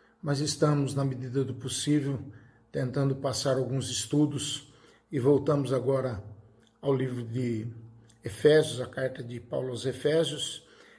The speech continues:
e não vou ler o texto por ser longo, mas o texto é Efésios dois, onze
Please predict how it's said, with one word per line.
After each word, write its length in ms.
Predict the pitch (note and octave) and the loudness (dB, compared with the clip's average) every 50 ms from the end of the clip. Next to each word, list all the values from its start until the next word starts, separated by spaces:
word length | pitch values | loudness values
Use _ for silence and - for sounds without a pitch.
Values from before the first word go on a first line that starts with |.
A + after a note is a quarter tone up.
| _ _ _ | _ _ _
e 520 | - - D3+ D3+ D3+ D3+ D3 D3 D3 C#3+ D3 | -4 0 2 4 4 4 2 2 2 0 2
não 200 | D#3 F3 F#3+ F#3 | 4 4 4 4
vou 160 | F3+ F#3+ E3+ | 6 6 6
ler 220 | D#3 D3+ D#3+ D#3 | 8 8 6 6
o 80 | D3+ - | 4 2
texto 380 | - - D3 C#3+ C#3 - - | 0 0 0 0 0 -2 -4
por 100 | - - | -8 -10
ser 220 | - - D3+ C3+ C3 | -6 -2 0 0 2
longo, 500 | C3 D3 F3 F#3+ F3 D3 A#2 A2 G#2+ G2+ - - - - - - - _ _ _ _ _ | 4 4 4 4 4 4 0 -2 -4 -6 -8 -12 -18 -20 -20 -20 -20 _ _ _ _ _
mas 400 | - C#3+ D3 D3 D3 C#3+ C#3 - | -2 0 2 2 2 2 2 0
o 80 | D3+ D3+ | 0 -2
texto 420 | D#3 - E3 E3 D#3+ D#3 - - | 0 0 2 2 2 2 0 0
é 60 | F3 | 0
Efésios 520 | E3 - - - D#3 D#3 D#3 C#3+ D3 C3 G2+ | 0 2 4 4 6 6 6 4 2 -2 -2
dois, 400 | G#2 C3+ D3 D#3+ D#3+ C#3+ B2 A2 | 0 4 4 6 6 4 2 2
onze 640 | D3 D#3 D#3 E3 E3 D3 A#2+ C3+ D3+ D3+ D3 - | 2 2 2 2 2 0 0 0 0 0 0 -2